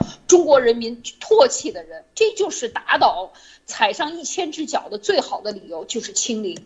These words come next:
啊！所以我觉得清零也是未来非常重要的一个手段啊，就是把这些人抓起来杀掉啊，或者是抓起来来，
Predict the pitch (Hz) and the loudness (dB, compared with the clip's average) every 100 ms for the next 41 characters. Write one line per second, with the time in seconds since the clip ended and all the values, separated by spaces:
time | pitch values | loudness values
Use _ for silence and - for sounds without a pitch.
0 | _ 190 - - 247 202 185 214 233 - | _ -8 -6 2 4 4 2 0 2 2
1 | 349 294 226 226 175 - 208 220 170 170 | 4 4 4 4 2 2 4 6 6 4
2 | - - - _ 349 359 - 202 196 220 | -2 -20 -20 _ 6 6 6 -4 -8 -4
3 | 196 175 165 175 - 190 165 - - - | 0 0 -2 -12 -8 -2 -2 -4 -4 0
4 | 226 202 208 180 185 185 208 - 185 170 | 0 2 2 2 0 -8 -6 -6 -8 -8
5 | - 214 202 196 180 180 220 190 196 190 | -8 -4 0 2 0 2 4 4 2 -2
6 | 160 - 190 196 180 - 190 185 - 226 | -4 -2 0 4 4 2 2 0 4 4
7 | 196 - 196 226 196 - 180 170 175 165 | 4 -2 2 2 2 -2 -2 -2 0 0
8 | 170 | 0